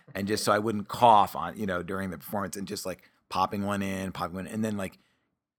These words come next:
"Ugh," you know, coughing during, like, the big moment, during the, you know, the, when the,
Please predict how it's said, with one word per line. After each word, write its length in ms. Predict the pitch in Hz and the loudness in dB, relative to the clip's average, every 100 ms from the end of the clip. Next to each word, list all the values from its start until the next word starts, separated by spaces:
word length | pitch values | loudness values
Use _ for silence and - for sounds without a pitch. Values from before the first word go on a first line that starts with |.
| _ | _
"Ugh," 680 | - - 196 202 - - 170 | 10 12 12 12 12 12 8
you 100 | 151 | 6
know, 340 | 139 131 123 - | 4 2 0 -6
coughing 580 | - 120 117 - 113 117 | 2 8 10 8 4 2
during, 340 | 110 104 110 107 | 2 0 -2 -4
like, 180 | 107 | -6
the 80 | 107 | -4
big 180 | 110 110 | -2 0
moment, 540 | 113 113 107 104 101 | 2 2 2 0 0
during 300 | 101 98 107 | -2 -2 -4
the, 100 | 101 | -6
you 140 | 95 98 | -6 -4
know, 200 | 92 92 | -4 -4
the, 100 | 92 | -4
when 120 | 95 | -4
the, 180 | 95 | -4